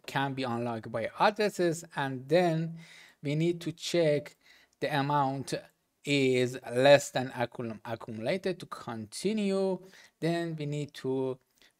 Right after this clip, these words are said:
get, uh, uh, get mutable from the map by transaction I D. If it exists, we just push the <clears throat> index as I thirty-two to the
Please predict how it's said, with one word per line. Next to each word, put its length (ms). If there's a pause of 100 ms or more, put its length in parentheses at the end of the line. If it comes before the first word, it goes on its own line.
(160)
get, 320 (120)
uh, 580 (800)
uh, 440 (680)
get 160
mutable 720
from 320
the 80
map 560 (100)
by 140
transaction 800
I 180
D. 240
If 140
it 60
exists, 580
we 80
just 380 (500)
push 420
the 360 (160)
<clears throat> 180
index 600 (420)
as 180
I 240
thirty-two 880
to 240
the 340